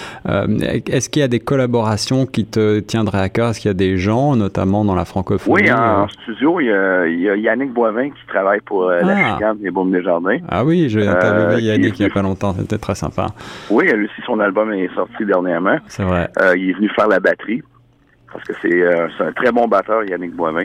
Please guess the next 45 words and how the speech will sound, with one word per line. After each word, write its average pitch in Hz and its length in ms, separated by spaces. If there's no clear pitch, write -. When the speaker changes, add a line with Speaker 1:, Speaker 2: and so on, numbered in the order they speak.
Speaker 1:
Excellent. 147 140
Speaker 2:
C'est 101 220
bon 92 140
chanteur 92 380
aussi. 85 400
Speaker 1:
Ouais, 107 360
ouais. 95 160
Speaker 2:
Euh, 87 380
il 92 60
y 98 40
a 90 60
Fred 135 220
Beauséjour, 110 580
qui - 100
travaille, 98 360
lui, 113 140
plus 135 180
dans 120 120
le 98 100
traditionnel 98 600
avec 95 220
la 92 80
Volée 87 240
de - 60
Castor, 95 500
Speaker 1:
Mhm. 101 340
Speaker 2:
puis 156 120
plein 113 220
d'autres 92 260
artistes, 113 280
comme, 90 180
euh, 82 160
bassiste 80 560
pigiste. 87 400
Euh, 85 640
j'ai 87 100
Pascal 139 440
Mailloux, 120 420
qui - 100
a - 80
joué 98 320
longtemps 107 500
pour, 82 340
euh, 78 140
Marjo. 90 480